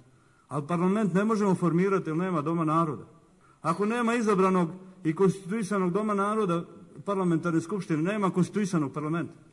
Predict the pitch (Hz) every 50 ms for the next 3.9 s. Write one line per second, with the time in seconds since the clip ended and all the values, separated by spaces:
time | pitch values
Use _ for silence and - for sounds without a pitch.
0 | - _ _ - - 151 151 143 170 185 196 196 185 165 165 - - - - -
1 | - 165 170 165 156 - - 156 160 180 190 180 180 - 156 139 139 - - -
2 | - - 143 135 - 185 196 190 170 143 - 170 175 160 160 151 127 135 127 -
3 | 165 160 165 156 147 131 120 123 131 123 135 135 139 139 135 - -